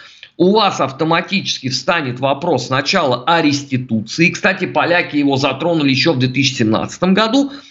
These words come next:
а потом у вас встанет вопрос по поводу территорий. Но как, э, невозможно, в принципе, э, достичь от современной девочки-редактора понимания,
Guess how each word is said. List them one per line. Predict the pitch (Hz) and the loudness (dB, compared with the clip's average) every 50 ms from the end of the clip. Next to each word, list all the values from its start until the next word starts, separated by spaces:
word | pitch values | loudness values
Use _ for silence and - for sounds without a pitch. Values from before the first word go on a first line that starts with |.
| _ - _ _ _ | _ -20 _ _ _
а | 185 208 | -2 0
потом | 208 - 196 214 262 - 247 247 247 240 | 0 0 0 -2 0 0 0 0 2 2
у | 220 196 | 2 2
вас | 175 165 - - | 2 2 0 -2
встанет | - - 175 156 143 135 131 | -6 -4 -2 -2 -2 -2 -2
вопрос | 139 139 131 135 170 180 131 | -2 -2 -2 0 -2 -2 -2
по | - - 127 127 | -2 -4 -4 -2
поводу | 131 143 143 135 127 - | 0 0 0 0 0 0
территорий. | 143 131 135 139 131 113 92 92 87 90 92 - _ _ _ _ _ _ _ _ _ _ _ _ _ _ _ _ _ _ _ _ _ _ | 2 2 2 0 0 -2 -2 -2 -2 -6 -8 -12 _ _ _ _ _ _ _ _ _ _ _ _ _ _ _ _ _ _ _ _ _ _
Но | - 139 165 196 220 226 214 - - 131 - | 2 4 4 6 4 4 2 0 -2 -6 -2
как, | - 220 220 240 233 - - - - | 2 2 2 2 0 -2 -10 -10 -2
э, | - 175 175 170 165 165 165 165 | 0 2 4 4 6 4 4 4
невозможно, | 160 160 175 196 190 202 196 202 - 190 220 226 214 190 151 123 117 120 117 | 2 4 4 4 4 4 2 2 2 0 2 2 2 2 2 0 -2 -4 -6
в | 110 - - | -6 -8 -4
принципе, | _ 185 202 196 175 151 - - 117 - - 107 92 98 - _ _ _ _ _ _ _ _ _ _ _ _ _ _ - | _ 2 2 4 2 0 -2 -4 -8 -8 -6 -8 -8 -8 -8 _ _ _ _ _ _ _ _ _ _ _ _ _ _ -8
э, | 113 123 123 120 120 120 123 | -2 2 4 4 4 4 4
достичь | 123 180 185 127 - - 196 214 190 - - - | 4 2 2 0 -2 -4 -2 0 0 0 0 -2
от | - 135 131 127 | -2 -4 -4 -2
современной | - 151 147 156 165 175 196 202 196 175 160 147 143 135 123 123 - - - _ _ | -4 -2 0 0 2 2 2 2 2 2 0 0 0 -2 -2 -4 -10 -14 -20 _ _
девочки-редактора | - 120 110 160 214 214 190 170 156 - - - 151 147 143 143 143 - - 143 - 160 185 160 185 208 180 143 127 - - - 110 95 87 76 67 _ _ _ _ _ _ _ _ _ _ _ _ _ _ _ | -12 -2 0 2 2 2 2 0 0 -2 -6 0 2 2 2 2 -2 -2 -2 0 2 2 2 2 2 2 2 0 -2 -6 -8 -8 -8 -8 -8 -12 -16 _ _ _ _ _ _ _ _ _ _ _ _ _ _ _
понимания, | 170 170 170 180 185 196 208 185 147 139 127 117 113 101 85 69 - | 0 2 2 4 4 4 2 2 2 0 -4 -6 -6 -8 -10 -10 -12